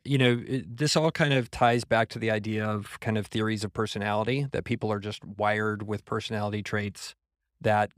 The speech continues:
usually get solidified sometime around their teenage years, and it's just how you are, right? You, you know that cousin that's just, like, the yolo, "Let's jump out of the plane" cousin, and then there's the other one who's like,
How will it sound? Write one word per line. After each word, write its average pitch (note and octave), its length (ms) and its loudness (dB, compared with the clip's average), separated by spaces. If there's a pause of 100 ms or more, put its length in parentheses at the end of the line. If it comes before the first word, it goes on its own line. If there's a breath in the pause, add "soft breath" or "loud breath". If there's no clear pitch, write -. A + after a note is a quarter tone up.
usually F3+ 280 2
get D3 120 2
solidified A2+ 560 0
sometime G#2+ 320 -2
around G#2 260 0
their G#2+ 140 0
teenage G#2 440 -4
years, G2 280 -4
and A#2+ 100 -2
it's A#2 120 -2
just - 240 -4
how B2 120 2
you A2+ 220 0
are, - 180 -6
right? G2+ 220 -2
You, A#2+ 320 0
you A#2 160 2
know A#2 220 4
that G#2+ 220 0
cousin A2 400 0
that's G2+ 180 -4
just, - 280 -6
like, G#2 200 -4
the G#2 240 0 (340)
yolo, A#2 520 6
"Let's A2+ 280 0
jump A2 260 0
out A2 140 4
of G#2+ 60 0
the G#2+ 80 -2
plane" A2+ 360 -2
cousin, B2+ 440 0
and A#2 140 0
then A2 100 2
there's G#2+ 180 0
the A2+ 120 0
other A#2+ 160 2
one A2+ 160 0
who's A2+ 220 -2
like, G#2 400 -2